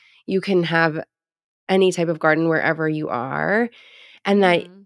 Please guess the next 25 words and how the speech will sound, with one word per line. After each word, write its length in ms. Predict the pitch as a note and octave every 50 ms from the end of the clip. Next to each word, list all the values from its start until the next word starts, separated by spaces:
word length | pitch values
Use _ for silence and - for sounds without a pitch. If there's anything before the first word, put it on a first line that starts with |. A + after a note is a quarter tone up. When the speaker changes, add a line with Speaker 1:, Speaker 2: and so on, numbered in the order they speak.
| _
Speaker 1:
it 80 | G3 F3
doesn't 180 | G3 G3 F#3 G3
have 140 | F#3+ G3 F3 E3
to 60 | F3
be 120 | E3 F3 E3
this 180 | E3+ E3+ - -
perfect 460 | - - - F#3+ F3+ F3 F3+ E3+ - -
thing. 400 | - F3+ E3+ E3 E3 E3 E3+ E3
Someday 460 | - - G3 F#3 F#3+ F3+ F3+ E3 D#3+
I'll 160 | D#3+ D3+ - -
own 140 | F3 F3 E3+
a 40 |
house 280 | D#3+ E3 E3 D#3 D#3+ D#3
and 100 | D#3 E3+
I'll 100 | E3 E3
have 120 | D#3 D3
this 160 | D#3+ E3+ E3 -
huge 420 | - G3 G3 G3 G3+ G3 F3 -
garden 440 | - F3 E3 D#3+ D#3 D#3+ D#3 D3+ D#3
and 80 | D#3
we'll 80 | D3+ D#3
have 160 | D#3 D#3+ D3+
all 200 | - E3+ F3 E3+
these 240 | E3+ E3+ E3+ D#3+ D#3+
beds. 520 | - E3 D#3 D#3 D#3 D3+ D3 D#3 D#3 -